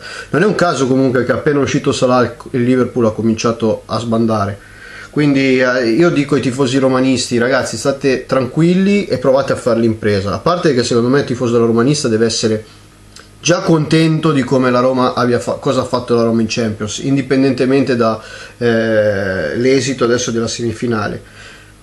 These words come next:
Chiaro che batti il Barcellona e ti dà la sensazione di poter battere chiunque, ma non è così. Ancora la Roma deve lavorare, deve, ma deve crederci perché è sulla strada buona.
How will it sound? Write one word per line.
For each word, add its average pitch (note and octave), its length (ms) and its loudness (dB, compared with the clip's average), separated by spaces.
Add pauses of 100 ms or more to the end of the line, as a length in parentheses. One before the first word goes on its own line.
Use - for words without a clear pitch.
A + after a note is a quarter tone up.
(720)
Chiaro F3 240 0
che D3 140 0
batti D3 260 0
il C3 60 0
Barcellona D3 500 2
e - 20 -2
ti B2+ 80 0
dà B2 80 4
la B2 80 4
sensazione B2 460 0
di B2 80 2
poter A#2+ 240 -2
battere A#2+ 300 -2
chiunque, C#3+ 280 0
ma A#2 120 4
non B2 140 2
è B2 100 0
così. A#2 340 0
Ancora A2+ 260 0
la B2 100 2
Roma B2+ 180 2
deve A#2 200 2
lavorare, B2 480 2
deve, A#2 380 2
ma C3+ 120 0
deve F3 220 2
crederci F#3 460 0
perché A#2 220 0
è - 20 0
sulla B2 220 0
strada B2 280 0
buona. A2 380 -2